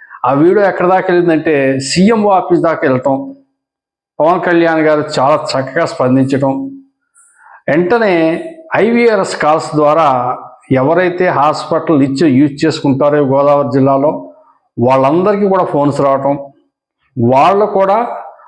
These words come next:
వంద మందికి ఫోన్ చేస్తే తొంభై ఆరు మంది జీజీహెచ్లో, కాకినాడ జీజీహెచ్లో అవినీతి పక్కాగా జరుగుతుంది, ఆ ఛానల్లో వచ్చినటువంటి న్యూస్ నూటికి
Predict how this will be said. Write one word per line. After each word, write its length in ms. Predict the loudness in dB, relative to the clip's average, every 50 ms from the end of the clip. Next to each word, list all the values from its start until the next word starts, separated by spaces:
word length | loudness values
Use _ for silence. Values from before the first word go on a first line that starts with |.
| -20 _ -2
వంద 240 | 0 0 2 2 2
మందికి 360 | 2 2 2 2 0 0 0
ఫోన్ 260 | 0 0 2 2 2 2 2
చేస్తే 280 | 2 0 0 -2 -2 -2 -2 -2
తొంభై 360 | -2 0 0 2 2 2 0 0 0
ఆరు 280 | 0 0 2 2 2 2
మంది 380 | 2 2 2 2 2 2 2 2 0 -2 -4 -12 -20 _ _ _ _ _ _ _ _ _ _ _ _ _ _ -12
జీజీహెచ్లో, 800 | -8 -2 0 0 2 2 2 2 2 0 0 0 0 0 2 2 0
కాకినాడ 500 | 0 0 0 0 0 0 0 0 2 2
జీజీహెచ్లో 640 | 2 2 2 2 2 2 0 0 0 0 0 0 2
అవినీతి 540 | 2 0 0 2 2 2 2 2 2 0 -2
పక్కాగా 520 | 0 -2 -4 -4 -2 -2 0 0 0 0
జరుగుతుంది, 640 | 0 0 0 0 0 0 0 0 2 4 4 4 2 0 -2 -8 _ _ _ _ _ _ _ _ _ _ _ -8 -8
ఆ 60 | -6
ఛానల్లో 520 | -4 -4 -2 0 0 2 2 2 2 2 0
వచ్చినటువంటి 460 | 0 0 0 2 2 2 2 2 2
న్యూస్ 360 | 2 4 4 2 2 2 0
నూటికి 580 | 2 2 2 2 2 2 2 2 0 0 2